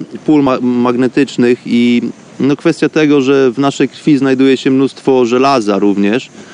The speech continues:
które, jak wiadomo, reaguje na magnez.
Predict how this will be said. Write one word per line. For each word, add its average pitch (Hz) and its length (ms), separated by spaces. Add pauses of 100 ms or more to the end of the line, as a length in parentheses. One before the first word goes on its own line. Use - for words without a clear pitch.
(540)
które, 185 320
jak 156 240
wiadomo, 147 680 (120)
reaguje 139 760
na 117 360 (360)
magnez. 123 840